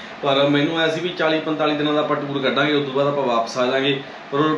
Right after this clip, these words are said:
ਟੂਰ 'ਤੇ ਮੇਰਾ ਜੀਅ ਵੀ ਲੱਗਿਆ ਰਿਹਾ, ਤੁਸੀਂ ਵੀ ਵਧੀਆ ਪਿਆਰ ਦਿੰਦੇ ਰਹੇ। ਲਗਭਗ ਮੈਨੂੰ ਸੱਠ ਦਿਨ ਹੋ ਗਏ, ਪਰ ਜਿਹੜਾ ਕੰਮ ਮੇਰਾ ਜ਼ਰੂਰੀ ਸੀ ਉਹਦੇ ਕਰਕੇ ਫਿਰ ਮੈਨੂੰ ਮੁੜਨਾ ਪੈਣਾ ਸੀ, ਤਾਂ ਕਰਕੇ ਮੈਂ ਮੁੜਿਆ। ਉਹ ਕੰਮ ਜਿਹੜਾ ਮੇਰਾ ਜ਼ਰੂਰੀ ਆ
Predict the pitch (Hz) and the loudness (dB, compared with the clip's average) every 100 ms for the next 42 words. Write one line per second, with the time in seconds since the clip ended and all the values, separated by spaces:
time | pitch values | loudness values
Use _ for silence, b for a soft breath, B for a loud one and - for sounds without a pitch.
0 | 147 147 147 147 151 147 135 123 123 147 | 0 0 2 2 2 2 0 0 2 2
1 | 139 127 131 131 131 131 123 135 143 127 | 2 2 2 2 0 -2 -4 -2 0 0
2 | 147 147 143 131 127 123 127 120 127 127 | 0 0 2 2 2 0 0 2 0 0
3 | 120 - 143 135 135 131 120 117 135 135 | -2 0 0 0 0 -2 -2 -4 -2 0
4 | 120 120 139 143 B B B - 123 127 | 0 2 0 -2 B B B -2 2 4
5 | 127 123 127 156 147 143 135 135 120 123 | 2 2 2 2 2 2 2 2 0 -2
6 | 131 135 147 160 165 143 147 139 139 139 | -2 -2 0 0 2 0 0 0 -2 -2
7 | 131 120 123 120 117 104 104 101 - B | 0 0 0 0 0 -2 -4 -10 -12 B
8 | B 131 135 151 143 151 147 131 131 147 | B 0 2 2 2 0 2 2 4 4
9 | 147 147 143 135 143 151 143 127 120 120 | 2 0 -2 0 0 0 0 -2 -4 -2
10 | 156 | 0